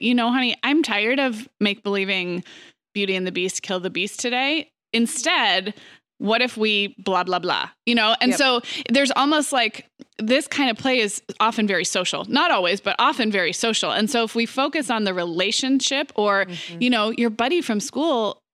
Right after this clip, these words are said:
Speaker 1: looks like he's not having very much fun, or I notice
Speaker 2: Yeah.
Speaker 1: this is scary for him. So let's find something else to do. It's not making the,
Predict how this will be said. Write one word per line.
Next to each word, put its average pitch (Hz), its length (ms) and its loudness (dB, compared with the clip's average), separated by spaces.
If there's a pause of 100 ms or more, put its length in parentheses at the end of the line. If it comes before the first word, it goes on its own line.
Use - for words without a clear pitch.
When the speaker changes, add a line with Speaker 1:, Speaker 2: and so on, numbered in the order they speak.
(100)
Speaker 1:
looks 233 200 -2
like 254 100 -4
he's 220 180 -4
not 226 140 -4
having 202 180 -4
very 196 160 -2
much - 200 -4
fun, - 400 -4
or 202 80 0
I 202 60 2
notice 220 280 0
Speaker 2:
Yeah. 170 60 -2
Speaker 1:
this 233 180 0
is 202 100 -2
scary 330 340 -2
for 170 160 -6
him. 160 220 -6
So 196 160 -4
let's 233 220 -2
find 285 200 0
something 190 320 -2
else 175 180 -2
to 185 100 -8
do. 170 120 0
It's 175 160 -2
not 330 220 0
making 254 340 0
the, 196 240 0